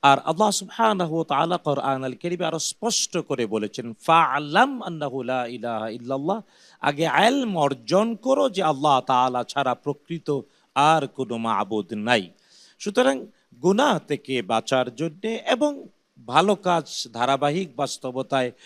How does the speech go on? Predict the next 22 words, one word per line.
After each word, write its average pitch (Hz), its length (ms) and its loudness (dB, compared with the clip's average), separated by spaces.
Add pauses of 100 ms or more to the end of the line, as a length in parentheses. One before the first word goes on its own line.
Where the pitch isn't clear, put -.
(280)
করার 160 420 6
জন্যে 190 320 -2
প্রথম 165 440 -2
হলো 131 240 0 (140)
জ্ঞান 135 760 2
অর্জন, 143 760 0 (800)
ইলম 175 300 2
অর্জন, 202 540 0
এবং 226 380 -2 (100)
এই 175 140 0
জন্যে 254 500 -4 (120)
আকলের 208 680 2 (540)
পরিপূর্ণতাও 160 1080 2 (380)
অবশ্যই 143 680 4
প্রয়োজন। 110 460 -2
এই 160 140 4
জন্যে 226 280 0
ইসলাম 190 640 -4 (560)
কাউকে 190 460 4
কোনো 254 300 -8
জিনিস 202 460 -6
মুকাল্লাফ 208 580 2